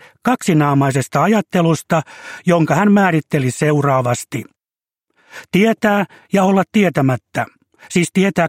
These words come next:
koko totuus, mutta kertoa siihen liittyen huolellisesti rakennettuja ja valikoituja valheita. Olen itse orwellilaisen kaksinaamaisuuden ruumiillistuma. Olin isänmaani ystävä,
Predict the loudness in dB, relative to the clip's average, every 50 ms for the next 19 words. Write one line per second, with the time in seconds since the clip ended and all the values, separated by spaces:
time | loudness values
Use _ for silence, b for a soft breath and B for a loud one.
0 | _ -4 -4 -2 -2 -4 -4 -2 -2 -2 -2 0 0 2 2 2 0 -2 -6 B
1 | B B B B B -4 -2 -2 -2 -2 0 0 0 0 -2 0 -2 -2 -2 -2
2 | 0 0 2 2 2 2 2 0 0 -2 _ -2 0 2 2 2 0 -2 B B
3 | B B -2 0 0 2 2 2 2 2 0 0 -2 -2 -2 -2 -2 -2 -2 -2
4 | 0 0 0 0 0 _ -2 -2 0 0 0 -2 -4 _ -4 -2 -2 0 2 0
5 | 2 0 0 -2 -2 -2 -2 -2 -2 -2 -2 -2 -2 0 0 0 0 -2 -2 -2
6 | -2 -4 -4 -6 -8 -10 -10 _ _ _ _ _ _ _ _ _ _ _ _ _
7 | _ B B B B B B B B B -2 0 2 2 2 2 2 0 -2 -2
8 | -4 -4 -4 -6 -4 -2 0 0 2 2 2 2 2 2 2 2 0 0 0 0
9 | 2 2 2 0 -2 -2 -4 -4 -4 -2 0 2 2 2 2 2 2 2 0 0
10 | 0 0 0 0 0 0 -2 0 0 0 2 2 2 2 2 0 0 -2 -4 -6
11 | -4 -4 -4 -4 -4 -8 -10 -14 _ _ _ _ _ _ _ _ B B B B
12 | B B -2 0 2 0 0 2 2 2 2 4 2 2 2 2 2 2 0 -2
13 | -2 -2 0 0 0 -2